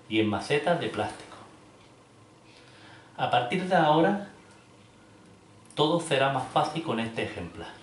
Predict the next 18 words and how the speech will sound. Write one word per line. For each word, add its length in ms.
Ya 260
los 140
futuros 400
trasplantes 760
serán 460
nada 300
más 180
que 180
coger 460
el, 360
el, 360
el 160
ejemplar, 600
sacudirlo 800
y 160
todo 320
se 220
despren-, 520